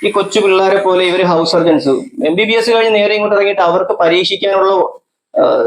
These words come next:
പരീക്ഷണ ജീ-, ജീവികളല്ല ഞങ്ങള്." ഞാനിത് പലപ്പോഴും പറഞ്ഞു, "ഞങ്ങൾ ഈ ഗിനിപ്പന്നികളായിട്ട് ഞങ്ങളെ കാണരുത്."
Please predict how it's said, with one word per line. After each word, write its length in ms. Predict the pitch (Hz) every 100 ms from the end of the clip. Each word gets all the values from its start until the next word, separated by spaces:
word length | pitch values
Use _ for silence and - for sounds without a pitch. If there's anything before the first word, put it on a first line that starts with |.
| 110 - 110 -
പരീക്ഷണ 440 | 156 170 185 196
ജീ-, 300 | 196 185 175
ജീവികളല്ല 640 | 160 175 190 196 165 156 165
ഞങ്ങള്." 340 | 131 107 87 - _ -
ഞാനിത് 320 | 165 202 214
പലപ്പോഴും 440 | 175 175 202 214
പറഞ്ഞു, 200 | 208 170
"ഞങ്ങൾ 180 | 160 185
ഈ 60 | 196
ഗിനിപ്പന്നികളായിട്ട് 920 | 170 180 - 208 208 208 202 202 196
ഞങ്ങളെ 260 | 180 185
കാണരുത്." 580 | 185 156 151 127 101